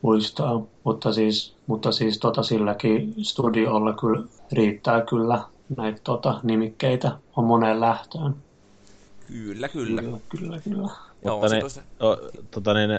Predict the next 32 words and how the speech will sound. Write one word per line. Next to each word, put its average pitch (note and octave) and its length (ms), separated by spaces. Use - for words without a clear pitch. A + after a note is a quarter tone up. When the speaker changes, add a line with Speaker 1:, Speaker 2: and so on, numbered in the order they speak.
Speaker 3:
rupesin G#2 320
vaan G#2 120
sitä G#2+ 260
miettimään F#2 480
tässä, - 340
<laughs> B2+ 80
että G#2 180
onks G2+ 140
toi G2+ 140
Bethesda F#2+ 480
ollenkaan, F#2+ 440
minkä, F2+ 320
ei F#2+ 140
se G2 100
varmaan, F#2+ 360
onks B2+ 140
se B2 80
kaksi G#2 300
K - 60
alaisuudessa, F2+ 600
niin F2 100
kuin F2 80
mä E2+ 60
sanoin F2 240
tossa E2 220
aikaisemmin? E2+ 420
Speaker 2:
Nyt - 80
en D2 120
Speaker 3:
Koska F#2 220
Speaker 2:
oo. F#2 80
Speaker 3:
tota F#2+ 180
niin, G2 140